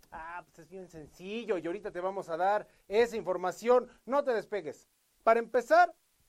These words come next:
métete a la Play Store de tu celular. Coloca Vigi App y listo, descárgala. Para registrarte, lo único que tienes que hacer es colocar tu número de empleado,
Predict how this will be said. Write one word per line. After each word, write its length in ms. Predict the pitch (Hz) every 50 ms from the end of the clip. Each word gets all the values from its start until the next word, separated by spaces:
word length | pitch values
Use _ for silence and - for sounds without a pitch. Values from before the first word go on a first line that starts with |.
| _ _ _
métete 500 | - 226 269 311 294 302 277 - 254 240
a 80 | 220 208
la 140 | 190 175 -
Play 160 | 226 233 233
Store 380 | 233 - - 220 220 226 226 226
de 180 | - 185 220 226
tu 100 | 226 226
celular. 460 | - 202 196 190 175 170 147 123 - _ _ _ _ _ _ _ _ _ _ _ _ _ _ _ _ _ _ _ _ _ _ _ _ _ _ _
Coloca 460 | - 175 180 196 233 233 233 240 233 214
Vigi 360 | 160 180 160 - - 180 196
App 240 | 226 285 302 - _ _ _ _ _ _ _ _ _
y 100 | - 233
listo, 340 | 240 277 302 269 - - 180 170
descárgala. 600 | 170 160 - - 226 214 175 160 127 110 - _ _ _ _ _ _ _ _ _ _ _ _ _ _ _ _ _ _ _ _ _ _ _ _ _ _ -
Para 220 | - 220 226 233 233
registrarte, 600 | 233 240 208 233 220 - 302 311 330 339 349 320
lo 120 | 269 247
único 440 | 269 330 339 349 330 - 294 294 294
que 140 | - 202 -
tienes 400 | _ - 285 330 311 262 - -
que 100 | - 208
hacer 360 | 180 - - 214 254 - - -
es 160 | 208 240 -
colocar 400 | - 311 285 233 - - 247 247
tu 140 | - - 220
número 260 | 226 240 240 214 196
de 60 | 175
empleado, 440 | 170 151 131 175 180 165 143 117